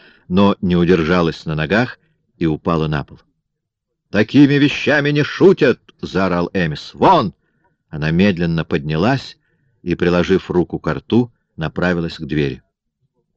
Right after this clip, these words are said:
"Она слишком нахальна", — сказал Эмис, когда Кара скрылась. "Ничего, урок пойдет ей на пользу". Вспомнив ее горящие ненавистью глаза,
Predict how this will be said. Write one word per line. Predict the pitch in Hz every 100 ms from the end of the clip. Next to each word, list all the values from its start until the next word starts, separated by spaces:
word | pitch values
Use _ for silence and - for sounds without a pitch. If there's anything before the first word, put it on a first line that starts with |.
| _ _ _ _ _ _
"Она | - 117
слишком | 117 160 - 147
нахальна", — | 147 151 127 110 76 69
сказал | - 85 78 80 -
Эмис, | 110 104 90
когда | 85 73 80
Кара | - 104 92
скрылась. | 85 - 87 78 - - - _
"Ничего, | - 185 - 101 76 - _ _
урок | - 131 139 117
пойдет | - 98 85 78 -
ей | 76 71
на | 71
пользу". | - 52 - - _ _ _ _ _ _ _ _ _ _ _
Вспомнив | - - - 107 104 95
ее | 92 92
горящие | 85 90 101 - 90 85
ненавистью | 95 92 82 - 85
глаза, | 78 80 76 110 117